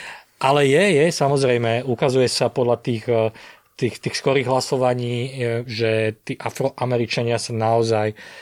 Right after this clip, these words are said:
idú vo, vo veľkých počtoch hlasovať. Problém je, že tá afroamerická komunita je najsilnejšia buď v republikánskych štátoch, ako sú tie štáty juhu, kde je to prakticky bez šance, a potom zase v št-,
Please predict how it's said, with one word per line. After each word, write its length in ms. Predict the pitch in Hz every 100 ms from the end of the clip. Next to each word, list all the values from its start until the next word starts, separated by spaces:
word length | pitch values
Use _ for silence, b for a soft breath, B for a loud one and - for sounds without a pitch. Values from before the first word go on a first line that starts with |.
| B B B B _
idú 380 | - 135 135 127
vo, 240 | 120 113 113 110 -
vo 140 | 113
veľkých 400 | 110 123 165 160
počtoch 320 | - 131 - 135
hlasovať. 400 | 120 - 123 -
Problém 480 | - 139 135 131 120
je, 160 | 113 117
že 160 | 104
tá 60 | 120
afroamerická 540 | 107 117 117 113 -
komunita 440 | 117 110 110 113 117
je 60 |
najsilnejšia 580 | 107 107 - 113 110 -
buď 180 | 110 120
v 100 | 110
republikánskych 640 | 104 - 113 107 113 113 104
štátoch, 480 | - 107 104 147 - B B B B B
ako 140 | 120
sú 120 | 117 117
tie 140 | 117
štáty 420 | - 110 110 117
juhu, 560 | 104 104 127 139 170 165 -
kde 340 | - 110 113 110
je 220 | - 123
to 100 | 113
prakticky 480 | 120 117 - - 110
bez 220 | 101 104
šance, 500 | - 143 - 151 151 B B B
a 80 | 135
potom 360 | - 135 - 127
zase 340 | 127 127 - 120 120
v 100 | 120 -
št-, 160 | -